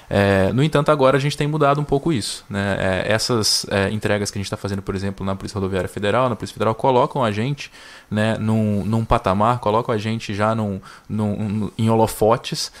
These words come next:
né, que a gente precisa também responder isso, é, em toda a nossa linha de produto, né? Então, por mais que a gente faça um produto, e aí até já, já adiantando pra audiência, né, vão vir produtos realmente do nível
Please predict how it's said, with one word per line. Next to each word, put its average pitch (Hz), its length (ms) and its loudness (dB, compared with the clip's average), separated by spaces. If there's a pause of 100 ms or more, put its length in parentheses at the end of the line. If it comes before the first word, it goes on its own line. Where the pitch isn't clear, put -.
(180)
né, 104 220 2
que - 100 -4
a 117 60 6
gente 110 220 -2
precisa 117 340 -2
também 117 260 2
responder 127 640 2
isso, 123 600 0
é, 113 180 -2
em 165 80 2
toda 107 240 0
a 113 40 0
nossa 123 220 0
linha 120 140 -2
de - 80 -8
produto, 123 460 -4
né? 98 120 -2
Então, 104 160 0
por 139 160 0
mais 180 300 2
que 110 260 0 (380)
a 98 80 2
gente 107 240 -2
faça 127 260 4
um 143 40 0
produto, 120 500 0
e 98 100 2
aí 101 220 2
até 120 400 4
já, 117 300 2
já 117 140 2
adiantando 120 420 0
pra 117 120 2
audiência, 123 480 2
né, 95 120 -2
vão 104 200 -2
vir 123 140 -4
produtos 123 540 0
realmente 139 420 -2
do 170 340 -6
nível 135 520 2